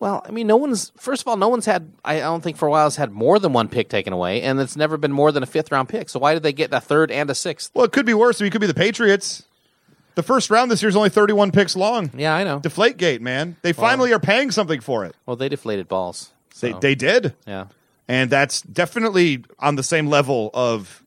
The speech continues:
Speaker 2: as what you
Speaker 1: Although I
Speaker 2: did.
Speaker 1: still
Speaker 2: Oh.
Speaker 1: think that's too big of a, that was too big of a penalty for them too,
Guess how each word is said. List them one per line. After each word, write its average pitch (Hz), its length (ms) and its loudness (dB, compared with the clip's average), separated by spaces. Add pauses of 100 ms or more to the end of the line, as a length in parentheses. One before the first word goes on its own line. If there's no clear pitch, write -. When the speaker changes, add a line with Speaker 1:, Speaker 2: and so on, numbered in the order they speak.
(120)
Speaker 2:
as 113 380 -8
what 120 160 -8
you - 20 2
Speaker 1:
Although 226 220 4
I 208 80 6
Speaker 2:
did. 196 60 2
Speaker 1:
still 269 240 -4
Speaker 2:
Oh. 190 40 -8
Speaker 1:
think 180 200 -2
that's 185 280 0
too - 160 -6
big 160 200 0
of 131 80 -2
a, 107 180 2 (220)
that 147 100 -4
was 147 100 -4
too - 140 -8
big 151 140 2
of 104 80 -4
a - 20 -20
penalty 110 320 2
for - 100 -8
them 98 180 0
too, 90 360 -2